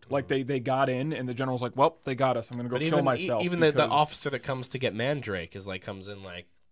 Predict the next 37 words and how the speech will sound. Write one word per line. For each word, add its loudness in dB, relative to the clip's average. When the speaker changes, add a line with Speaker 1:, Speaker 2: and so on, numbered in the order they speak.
Speaker 2:
"We -16
got -4
you," -8
you -6
know? -6
So, -6
like, -12
I -14
guess, -4
Speaker 1:
Well, 6
right, 0
Speaker 2:
yeah. -4
Speaker 1:
but -6
that's 2
my -4
point. -8
He -4
comes -2
in 0
Speaker 2:
And -2
Speaker 1:
like -2
Speaker 2:
he 0
didn't 0
Speaker 1:
that. -2
Speaker 2:
know. -2
He -8
didn't -6
know 2
about -4
the, -6
the -14
bombing, -6
so -14
that -6
means -8
the -8
invading -6